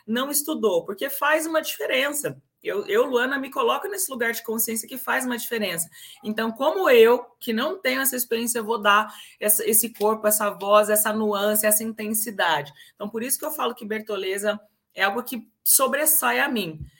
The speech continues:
E a coragem que ela teve de, de se hon-, de se deixar honrar, de se fazer a própria honra, de falar, "Não, eu não vou mais suportar esse tipo de coisa",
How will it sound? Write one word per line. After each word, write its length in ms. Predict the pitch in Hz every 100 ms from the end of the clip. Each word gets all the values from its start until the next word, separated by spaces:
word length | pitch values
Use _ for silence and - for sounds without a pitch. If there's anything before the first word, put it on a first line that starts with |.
| - - -
E 80 |
a 80 | 208
coragem 560 | 214 214 208 269 269 262
que 80 | 254
ela 240 | 240 214
teve 800 | - - 202 233 208 160 143 - _ _ _ _ _ _ _
de, 500 | 147 170 196 190 190
de 180 | 170 196
se 280 | - 226 214
hon-, 240 | 208 196
de 160 | 196 214
se 300 | 226 185 - _ _ _ -
deixar 420 | 233 240 - 269
honrar, 360 | 262 226 196 202
de 80 | 202
se 140 | 226
fazer 340 | 214 190 226 247
a 60 |
própria 460 | 233 214 208 190 175
honra, 440 | 165 214 240 180
de 80 | 165
falar, 260 | - 196 196
"Não, 260 | 196 220
eu 60 | 220
não 240 | 202 220
vou 300 | 196 190 220 - - -
mais 360 | 196 185 208 -
suportar 540 | 214 202 196 - 185
esse 160 | 190 -
tipo 240 | - 196
de 120 | 165
coisa", 540 | 165 190 220 220 175